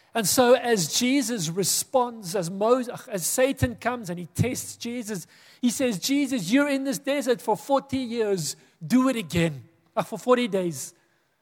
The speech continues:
This manna thing, do it again. You've done miracles in the past. Do the miracle again. Jesus, it's not so hard. If you are really the Son of God, just do it. Just something that I wanna just perhaps put an asterisk there.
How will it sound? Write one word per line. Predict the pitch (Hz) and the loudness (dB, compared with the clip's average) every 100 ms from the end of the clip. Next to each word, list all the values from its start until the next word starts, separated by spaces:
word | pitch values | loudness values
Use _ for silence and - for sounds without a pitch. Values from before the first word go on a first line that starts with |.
| _ | _
This | 240 175 | 0 0
manna | 226 277 294 302 | 2 2 2 0
thing, | 277 277 277 - _ _ 147 | 0 -2 -4 -10 _ _ -6
do | 262 233 | -2 0
it | 226 | 0
again. | 180 185 160 139 _ | 0 -4 -6 -14 _
You've | 247 247 | -2 0
done | 254 233 | 0 0
miracles | 233 240 240 240 | 4 4 4 -2
in | 220 | -6
the | 226 | -8
past. | - 220 185 - _ _ | -4 -4 -4 -10 _ _
Do | - 277 | 2 2
the | 262 | 2
miracle | 226 226 226 220 | 4 4 4 -2
again. | 202 196 196 | -6 -6 -8
Jesus, | 175 226 233 240 | -8 -8 -6 -6
it's | 240 208 - | -6 -10 -2
not | 247 240 | -2 -2
so | 240 208 | -4 -4
hard. | 190 190 - - - | 0 -2 -4 -20 -4
If | 233 220 | -2 0
you | 254 285 | 4 6
are | 247 | 6
really | 247 277 262 | 2 -2 -2
the | 226 | -4
Son | - 233 | -4 -2
of | 233 175 | -2 -6
God, | 240 247 | -10 -10
just | 247 | -8
do | 202 | -6
it. | 139 - - _ _ _ _ _ _ _ _ _ _ _ _ _ _ _ _ _ - | -8 -12 -20 _ _ _ _ _ _ _ _ _ _ _ _ _ _ _ _ _ -6
Just | 214 - | -4 0
something | 226 196 226 | 0 0 -2
that | 202 202 | 2 4
I | |
wanna | 202 202 196 | 4 2 -4
just | 196 - _ _ | -10 -14 _ _
perhaps | 233 208 208 | 0 0 -2
put | - 214 | -8 -14
an | 233 | -12
asterisk | 226 208 - 226 - - | -4 -2 -2 -6 -6 -4
there. | 196 196 | -4 -4